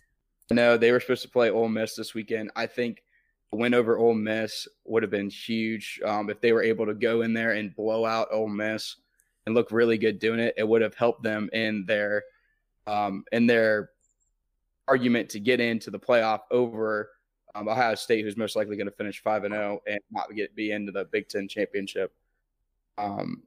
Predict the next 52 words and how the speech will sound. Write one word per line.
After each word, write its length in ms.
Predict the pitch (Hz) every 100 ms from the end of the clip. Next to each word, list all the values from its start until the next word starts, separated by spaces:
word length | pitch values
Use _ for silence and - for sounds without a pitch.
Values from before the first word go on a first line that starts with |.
| -
I, 160 | 117 101
I 120 | 120
know 120 | 127
they 100 | 120
have 120 | 120
one 120 | 113 117
more 140 | 113
game 160 | 113 113
against 300 | 101 - -
Tennessee, 540 | 113 98 - 107 104
and, 160 | 101 -
and, 260 | 110 107 -
you 160 | 117
know, 60 | 113
if 80 | 110
they 80 | 113
blow 200 | 135 120
out 80 |
Tennessee, 300 | - 117 -
that's 180 | 104 98
great. 400 | - 107 104 98
But 200 | 98 95 - _ _ _ 120
being, 300 | 151 143 - 139
blowing 220 | 160 151
out 140 | 131
Tennessee 380 | 131 123 - 117
is 140 | 107
kind 220 | - 113 104
of 80 |
just 180 | - -
becoming 340 | 107 107 107 98
a 60 |
weekly 320 | 101 107 104
thing 280 | 101 107 110
for 200 | - 98
anybody 280 | 107 104 101
who 60 | 98
plays 220 | 104 104
them 140 | 110
now. 180 | 110 113
So 340 | - - 85 - _ _ _ _ -
I 60 |
don't 100 | 104
think 140 | 98 92
that's 180 | 101 92
really 140 | 98
gonna 100 | 98
help 180 | 95 85
them 100 | 98
as 100 | 101
much 220 | 101 -
as, 200 | 95